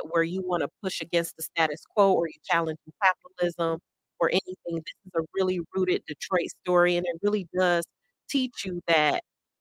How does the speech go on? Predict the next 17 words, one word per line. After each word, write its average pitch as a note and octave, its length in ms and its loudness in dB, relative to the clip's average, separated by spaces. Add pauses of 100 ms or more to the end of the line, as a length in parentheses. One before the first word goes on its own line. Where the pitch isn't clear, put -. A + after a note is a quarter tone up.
(600)
everybody F3 880 4
within F3 300 0
the E3+ 60 4
capitalistic D#3+ 760 2
system F#3+ 420 -4
is, D3+ 160 -4 (500)
is F3 160 2 (100)
deemed F#3+ 280 6
replaceable. F#3 840 -2 (560)
Um, E3+ 300 2
and F3 140 4
so F3 320 4
if E3 180 0 (140)
you A3 140 -4 (300)
detach - 400 0
your F3+ 180 2
humanity F#3 540 0